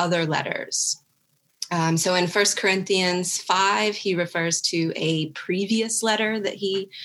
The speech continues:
wrote to, um, the Corinthians. We might call that zero Corinthians. Um, but in, but that's not a letter that is extant. We do not have that letter. Um, also in First Corinthians, Paul mentions,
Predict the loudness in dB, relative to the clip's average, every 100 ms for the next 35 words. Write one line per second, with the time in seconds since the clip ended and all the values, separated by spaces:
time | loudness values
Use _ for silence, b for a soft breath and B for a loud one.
0 | B B 2 2 2 0 2 0 -2 -4
1 | -2 0 0 0 -2 -4 -12 _ _ _
2 | -4 -4 0 -2 0 0 0 0 -2 0
3 | 0 0 0 0 2 0 -2 -2 0 2
4 | 0 0 -2 -2 0 0 0 -2 -4 -10
5 | -12 B B B B B 6 6 6 6
6 | 4 4 4 2 0 0 2 2 2 2
7 | 2 4 2 0 0 0 0 0 -2 -4
8 | -6 -6 -6 -2 -2 -2 -4 -2 -4 -4
9 | -4 -4 -4 -4 -4 -2 0 0 -2 -4
10 | B B B B 2 4 4 2 4 4
11 | 4 4 6 6 2 0 2 4 2 2
12 | 2 2 2 0 2 2 2 2 2 0
13 | -2 -2 2 4 4 4 2 2 2 2
14 | 2 0 0 -2